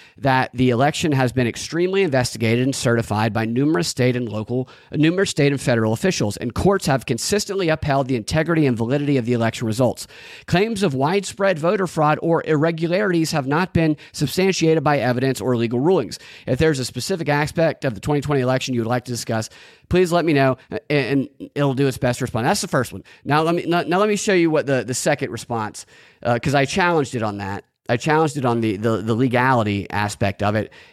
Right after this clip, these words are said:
And, uh, hold on one second, get that up on screen. Very interesting response that, uh, the other one, Bing A I, also echoed, which I couldn't find my screenshot on that, unfortunately.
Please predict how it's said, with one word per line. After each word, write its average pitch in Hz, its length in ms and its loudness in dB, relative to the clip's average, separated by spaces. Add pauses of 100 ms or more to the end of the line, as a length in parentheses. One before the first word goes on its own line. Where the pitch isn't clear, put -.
(100)
And, 110 540 2
uh, 87 140 -6 (320)
hold 98 180 -2
on 92 80 -6
one 95 160 -6
second, 143 560 0
get - 140 -20
that 80 140 -6
up - 120 -10
on 71 140 -10
screen. 147 720 -2
Very 220 320 2
interesting 160 340 0
response 123 480 -2
that, - 280 -2 (880)
uh, 107 440 0 (200)
the 123 200 -2
other 170 200 2
one, 117 420 0 (160)
Bing 156 200 2
A 143 140 2
I, 135 260 4
also 113 580 0
echoed, 101 520 -4 (640)
which 104 240 -2
I 101 80 2
couldn't 110 260 0
find 113 360 2
my 98 80 0
screenshot 101 540 -2
on 98 100 -4
that, 98 160 -4
unfortunately. 92 640 -4